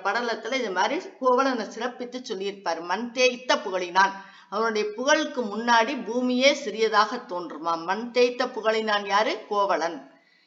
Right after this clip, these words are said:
இரட்டை காப்பியங்கள் சிலப்பதிகாரம், மணிமேகலை. ஏன்னா, சிலப்பதிகாரத்தோட தொடர்ச்சி தான் வந்து மணிமேகலை. கோவலன் மாதவிக்கு பிறந்த மகள் தான் மணிமேகலை. அவளை வச்சுதான் ஒரு காப்பியம் வந்து சீத்தலை சாத்தனார் எழுதியிருப்பாரு.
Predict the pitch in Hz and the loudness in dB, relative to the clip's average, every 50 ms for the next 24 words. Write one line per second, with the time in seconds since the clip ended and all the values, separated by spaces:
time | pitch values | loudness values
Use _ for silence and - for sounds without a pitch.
0 | _ _ _ 185 202 254 285 277 285 320 320 320 - 294 285 269 269 - 269 247 | _ _ _ -2 2 2 2 4 6 6 6 6 6 6 6 6 6 4 0 0
1 | 240 240 277 339 - - 285 269 285 277 277 - 302 285 285 269 254 240 233 262 | 2 4 2 2 2 2 2 2 0 2 4 2 4 4 4 8 8 10 10 8
2 | 302 311 269 226 233 247 254 254 254 240 220 220 208 208 214 220 233 294 392 - | 6 2 2 2 2 0 0 0 0 0 0 0 0 0 0 0 0 0 0 -2
3 | - - - - _ _ _ - - 254 277 302 302 302 330 330 320 320 302 294 | -4 -12 -20 -20 _ _ _ -6 -4 0 0 2 2 6 6 6 6 6 4 4
4 | 285 269 262 247 254 247 240 220 226 - - 226 220 254 262 262 - - 262 247 | 4 4 2 0 0 -2 0 0 -2 -4 -6 -4 -4 -4 -6 -6 -6 -8 -4 -2
5 | 254 269 269 247 220 226 262 302 269 220 208 220 240 254 262 254 240 208 196 170 | 0 0 0 0 -2 -2 -2 0 0 0 0 0 0 -2 0 0 0 0 0 -2
6 | 165 - - - - _ _ _ _ _ _ _ - 214 226 269 269 294 277 285 | -2 -4 -6 -14 -20 _ _ _ _ _ _ _ -6 -2 0 4 4 4 4 4
7 | 277 269 262 254 247 240 233 226 220 220 220 220 220 220 220 220 214 - - 220 | 2 0 0 0 -2 -2 -4 -4 0 4 4 4 4 4 2 0 -2 -4 -6 -6
8 | 214 220 214 208 202 202 208 220 254 247 240 262 294 277 220 202 208 233 247 254 | -4 -2 -4 -2 -2 -2 -2 0 0 0 2 2 2 2 2 0 0 0 -2 -2
9 | 254 247 233 196 202 202 269 359 - - - - - - _ _ _ _ - 190 | -2 -2 -2 -2 0 0 0 0 -2 -8 -14 -18 -20 -20 _ _ _ _ 0 2
10 | 220 254 269 277 269 254 262 269 254 302 320 294 269 240 240 - 226 233 233 - | 4 4 4 4 4 2 0 0 2 4 6 6 6 4 4 8 8 8 8 6
11 | - 240 240 233 226 240 262 269 269 254 247 240 - 254 233 175 208 214 - 233 | 2 0 0 0 0 -4 -6 -6 -6 -6 -8 -4 0 0 2 2 2 2 4 2
12 | 220 214 214 208 196 202 196 190 196 196 190 196 208 196 196 - - 180 185 247 | 2 2 2 0 0 0 0 0 -2 -4 -4 -4 -6 -6 -4 -4 -4 -4 -2 0